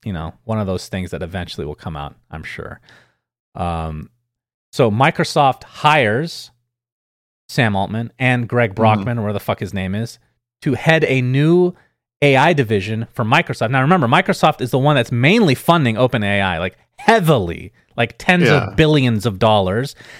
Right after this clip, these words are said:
Speaker 1: And they're saying, "Oh, we can do both. Everything's gonna be fine." And then one of the,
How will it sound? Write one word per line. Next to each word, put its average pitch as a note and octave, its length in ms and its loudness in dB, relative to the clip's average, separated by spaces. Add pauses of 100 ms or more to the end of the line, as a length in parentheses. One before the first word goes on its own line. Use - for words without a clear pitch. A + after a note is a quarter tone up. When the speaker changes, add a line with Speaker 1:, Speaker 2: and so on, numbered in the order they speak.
Speaker 1:
And C#3+ 60 -4
they're D3 80 2
saying, F#3+ 200 2
"Oh, C4 120 4
we B3 140 2
can A3 180 2
do G#3 140 4
both. E3 400 2
Everything's E3+ 440 0
gonna E3 160 0
be D#3 100 0
fine." D3+ 520 2 (680)
And D3 140 0
then D3+ 200 2
one E3 140 4
of F#3 60 2
the, D#3+ 240 2